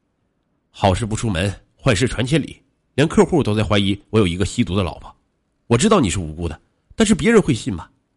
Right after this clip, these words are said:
派出所都去了多少次了，问题解决了吗？目前你少出门是最安全的办法，其他的我再想办法吧。”丈夫不耐烦地解释道。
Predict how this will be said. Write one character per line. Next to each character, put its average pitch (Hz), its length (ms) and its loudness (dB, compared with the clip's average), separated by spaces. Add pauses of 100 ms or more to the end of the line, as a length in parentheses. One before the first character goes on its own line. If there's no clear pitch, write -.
(280)
派 160 140 2
出 165 140 0
所 101 160 0
都 131 100 0
去 180 160 0
了 120 60 2
多 180 180 0
少 151 140 0
次 92 220 -4
了， - 140 -6 (580)
问 226 100 6
题 202 160 4
解 - 160 -2
决 80 140 -6
了 170 80 0
吗？ 151 120 -4 (640)
目 185 120 4
前 160 260 4
你 160 60 0
少 - 200 2
出 170 100 2
门 131 140 4
是 - 100 -2
最 165 160 2
安 139 100 2
全 98 140 -4
的 95 60 -4
办 101 120 0
法， - 220 -14 (460)
其 - 120 0
他 139 200 2
的 90 240 -2 (140)
我 98 100 -4
再 123 80 -2
想 95 140 -8
办 110 140 -2
法 - 140 -10
吧。” - 140 -20 (800)
丈 165 220 4
夫 131 140 2
不 123 160 0
耐 156 160 2
烦 107 200 0
地 127 80 0
解 69 180 -6
释 - 160 -10
道。 - 180 -10